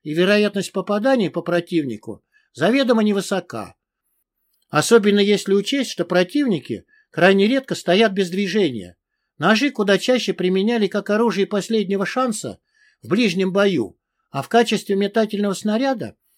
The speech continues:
они стали использоваться приблизительно с тысяча восьмисотых, с тысяча девятисотых годов,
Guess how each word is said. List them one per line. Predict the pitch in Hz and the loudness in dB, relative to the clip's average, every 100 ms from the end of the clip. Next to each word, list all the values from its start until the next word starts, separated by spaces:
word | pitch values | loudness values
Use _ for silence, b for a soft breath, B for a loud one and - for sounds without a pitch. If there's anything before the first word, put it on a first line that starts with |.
| _ | _
они | 139 196 | -2 0
стали | 220 226 214 208 | 0 0 0 0
использоваться | - 269 262 175 165 175 | -2 -4 -2 -2 -4 -4
приблизительно | 175 175 185 190 277 - 170 123 98 _ _ _ _ _ _ | -4 -2 0 0 -4 -4 -6 -6 -10 _ _ _ _ _ _
с | - | -4
тысяча | 208 214 208 202 | -2 0 -2 -2
восьмисотых, | 190 - 202 190 277 277 131 | -4 -4 -4 -2 -4 -4 -6
с | - | -6
тысяча | 233 240 - | -6 -4 -6
девятисотых | 190 190 180 196 - 247 220 190 | -6 -6 -4 -4 -2 -2 -2 -2
годов, | 202 156 117 98 | -2 -2 -6 -8